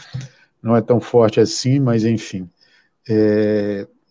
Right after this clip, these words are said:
é, é, é brilhante, você vê alguém da sua geração, você vê alguém, né, você vê uma menina assim, se dedicar a isso, dar a sua cara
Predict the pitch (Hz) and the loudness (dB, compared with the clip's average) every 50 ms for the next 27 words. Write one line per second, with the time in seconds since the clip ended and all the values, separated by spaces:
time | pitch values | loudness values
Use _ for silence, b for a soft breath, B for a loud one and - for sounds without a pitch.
0 | _ _ - - 123 117 143 - - 139 131 131 131 135 131 160 147 139 139 139 | _ _ -2 -2 2 2 2 2 4 2 4 4 2 0 2 4 4 6 6 6
1 | 139 131 127 165 185 151 135 123 107 - - - 120 110 127 127 120 117 120 123 | 4 4 2 0 2 2 2 2 0 -2 -2 -2 0 2 4 2 2 2 -2 -2
2 | 120 113 - - 120 107 107 110 107 101 101 - - - 131 131 135 135 127 117 | -2 -4 -4 -4 -6 -4 -4 -4 -4 -6 -8 -8 -6 -4 -4 -2 -2 -2 -4 -6
3 | - - - 120 107 98 117 113 110 107 107 113 110 107 104 98 90 _ _ _ | -8 -10 -10 -10 -8 -4 -4 -4 -4 -4 -6 -6 -4 -4 -6 -8 -10 _ _ _
4 | _ _ _ _ _ _ _ _ _ _ _ _ _ _ - 123 113 107 - 120 | _ _ _ _ _ _ _ _ _ _ _ _ _ _ -2 -2 0 0 2 2
5 | 107 123 123 123 123 123 123 123 123 117 110 - - 117 107 - - - 120 127 | 4 4 4 4 4 4 4 4 2 2 0 0 -2 -2 0 0 0 2 2 2
6 | 131 127 127 - - 135 123 120 120 - - 104 104 101 95 87 - - - - | 2 2 -2 0 2 4 4 4 2 0 -2 -4 -4 -4 -6 -10 -12 -16 -16 -18
7 | _ _ _ _ _ _ _ _ 127 113 139 139 139 131 107 107 - - - - | _ _ _ _ _ _ _ _ -4 0 2 2 4 4 2 0 -2 -8 -12 -8
8 | - 120 104 98 - - 104 101 101 101 98 - | -6 -4 -4 -6 -6 -8 -8 -8 -8 -10 -14 -16